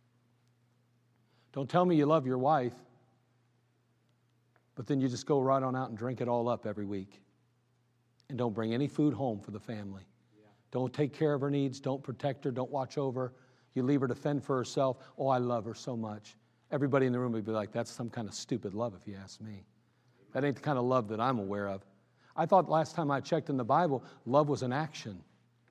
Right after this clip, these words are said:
Speaker 1: not just an emotion, nor was it just a word. It's an action.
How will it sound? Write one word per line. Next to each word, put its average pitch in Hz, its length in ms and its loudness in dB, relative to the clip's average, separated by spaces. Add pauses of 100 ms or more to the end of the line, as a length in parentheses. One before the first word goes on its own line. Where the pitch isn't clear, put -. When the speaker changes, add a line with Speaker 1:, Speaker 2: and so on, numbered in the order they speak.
(760)
Speaker 1:
not 139 200 2
just - 240 -4
an 135 60 0
emotion, 127 460 0
nor 123 160 0
was 127 180 -2
it 113 80 -6
just 131 220 -6
a 135 40 -2
word. 127 300 0 (180)
It's 139 200 -4
an 123 80 0
action. 127 480 -6